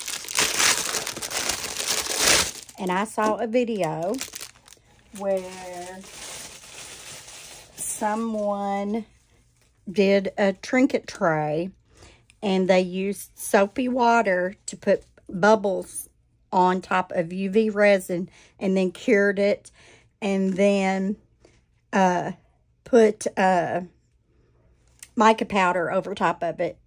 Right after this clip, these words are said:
And I'm gonna try that today. Most of the time when I try things, it does not turn out well. So I thought I'd give it a shot and we'll see what happens. Um, I'm gonna get my,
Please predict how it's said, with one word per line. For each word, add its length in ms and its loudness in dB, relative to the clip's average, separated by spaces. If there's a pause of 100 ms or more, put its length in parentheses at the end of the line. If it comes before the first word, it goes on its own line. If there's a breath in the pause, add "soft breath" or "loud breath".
(540)
And 440 -2
I'm 260 -2
gonna 380 2 (100)
try 360 2
that 260 -4
today. 500 -10 (540 loud breath)
Most 220 6
of 80 -18
the 80 0
time 420 6
when 140 6
I 180 6
try 280 4
things, 560 -2 (200)
it 180 -2
does 300 2
not 340 2
turn 260 2
out 300 0
well. 400 -6 (400 loud breath)
So 460 0 (280)
I 140 0
thought 260 2
I'd 180 2
give 200 8
it 80 6
a 60 4
shot 580 0
and 240 -2
we'll 160 -2
see 340 -2
what 220 -2
happens. 720 -2 (540 soft breath)
Um, 480 2 (360)
I'm 160 4
gonna 200 4
get 340 4 (140)
my, 460 2